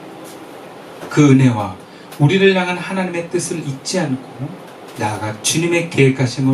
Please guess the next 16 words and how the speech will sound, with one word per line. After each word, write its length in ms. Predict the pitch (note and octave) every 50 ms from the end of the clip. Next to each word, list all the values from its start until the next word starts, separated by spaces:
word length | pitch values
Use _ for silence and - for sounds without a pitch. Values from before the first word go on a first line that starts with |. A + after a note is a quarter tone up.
| C3 A2
우리가 200 | G#2+ G#2+ A#2 A#2
순종하여서 920 | A2+ - - - G3 G3+ G3+ G3 F#3 D3 A#2+ G2+ F#2+ - - - D#3+ C3 - - - - - - - - - - - - - - - - - - - - - -
하나님께서 640 | - - - B3 B3+ A#3+ B3 - A#2 - - - -
기뻐하시는 800 | A3 - D3 - - - - C3+ A2+ - - - C#3 B2+ A#2+ -
교회를, 340 | - - A#2 A#2 F#2 F#2+ F#2+ - - - - - - - - - - - - - -
또 100 | - C3+
하나님이 640 | C3+ - A3 A3 G#3+ G#3 G3+ G3+ G3 G3 G3+ G3+ G3+ - - - - -
그 140 | - - F#3+
사랑이 480 | F#3 - - - - G#2 G2+ G2 G2
넘치는, 560 | F#2+ B2+ A2 A2+ A#2+ A2+ - - B2+ G#2+ F#2 - - - - -
그래서 280 | - A#2+ A#2 - -
하나님 540 | A#2+ - - - - G#3+ G#3 G#3 G#3 G#3 G3
안에 280 | E3 D3+ D3+ D3+ D3 -
거하는 520 | - A#2+ A2+ F#2+ F2+ - - A#2 C3+ - - - - - - - - - - - - -
온전한 840 | - B2 C3 C3 - F#3 G3 G3+ F#3+ - G3+ G3 G3 F#3+ F#3+ F#3+ F#3 F#3
성도가 840 | - - - F#3+ F#3 F3+ E3+ - D#3+ D3+ D3 C#3 D3 D3 D3+ D3+